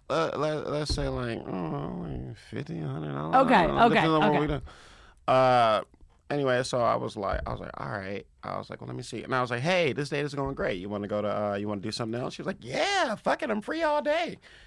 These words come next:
Speaker 1: And I was like, <laughs> I was like,
Speaker 2: She
Speaker 1: "All
Speaker 2: must
Speaker 1: right."
Speaker 2: have really liked you, 'cause I'm usually like, "Uh, yeah, I have one hour to give you of my day, and then I gotta get the fuck outta here. That's it."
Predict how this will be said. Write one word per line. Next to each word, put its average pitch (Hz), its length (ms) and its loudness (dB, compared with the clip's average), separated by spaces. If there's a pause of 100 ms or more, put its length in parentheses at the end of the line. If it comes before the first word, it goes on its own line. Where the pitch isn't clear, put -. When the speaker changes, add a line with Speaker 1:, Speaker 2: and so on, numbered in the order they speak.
Speaker 1:
And 147 140 4
I 151 80 6
was 147 100 2
like, 120 240 4 (180)
<laughs> - 180 -2 (640)
I 123 80 6
was 117 80 4
like, 92 140 4
Speaker 2:
She - 80 2
Speaker 1:
"All 131 60 8
Speaker 2:
must 131 120 10
Speaker 1:
right." - 80 6
Speaker 2:
have 247 100 8
really 233 240 8
liked 202 340 6
you, 202 120 8
'cause 214 140 2
I'm 240 200 6
usually 240 280 2
like, 214 240 4
"Uh, 233 220 8
yeah, 220 260 8
I 240 180 6
have 240 260 8
one 214 240 6
hour 196 260 10
to 208 80 4
give 202 180 6
you 220 220 8
of 202 80 6
my 185 200 6
day, 185 300 6
and 185 80 6
then 180 120 4
I 175 40 4
gotta 180 160 6
get 170 120 0
the - 80 -6
fuck 175 220 2
outta 170 220 4
here. 180 340 4
That's 185 220 2
it." 175 280 0